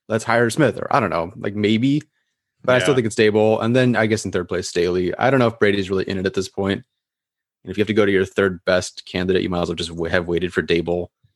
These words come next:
Speaker 1: Um, so I guess third place would be Staley for me. So I, I really just think it's Daboll's job, which is, which is crazy. I never would have guessed it would have been this easy, but here we are. So I'm stoked.
Speaker 2: Yeah, I mean, we saw, you know, the lack of interviews for Brian Daboll is,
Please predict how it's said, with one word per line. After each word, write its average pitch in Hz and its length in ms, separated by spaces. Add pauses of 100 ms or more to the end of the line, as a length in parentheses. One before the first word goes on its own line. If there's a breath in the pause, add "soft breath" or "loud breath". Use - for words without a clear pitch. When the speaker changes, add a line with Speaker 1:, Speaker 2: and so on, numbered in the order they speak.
(400)
Speaker 1:
Um, 90 260
so 92 160
I 92 100
guess 104 140
third 92 200
place 90 200
would 85 80
be 85 80
Staley 87 300
for 87 140
me. 87 160
So 98 360
I, - 240
I 107 60
really 123 260
just - 160
think 139 160
it's - 160
Daboll's 113 500
job, 95 420
which 87 120
is, 101 140
which 98 160
is 113 120
crazy. 127 640 (460 soft breath)
I 104 40
never 117 180
would 117 120
have 101 100
guessed 110 180
it 107 40
would 104 80
have 98 40
been 107 120
this 95 260
easy, 98 600
but 92 160
here 101 160
we 117 120
are. 85 220
So - 140
I'm 110 120
stoked. 113 340 (800 loud breath)
Speaker 2:
Yeah, 185 180
I 160 60
mean, 135 380
we 123 160
saw, 123 640
you 113 140
know, 104 80
the 101 160
lack 113 260
of 104 140
interviews 110 440
for 107 120
Brian 107 280
Daboll 104 320
is, 92 280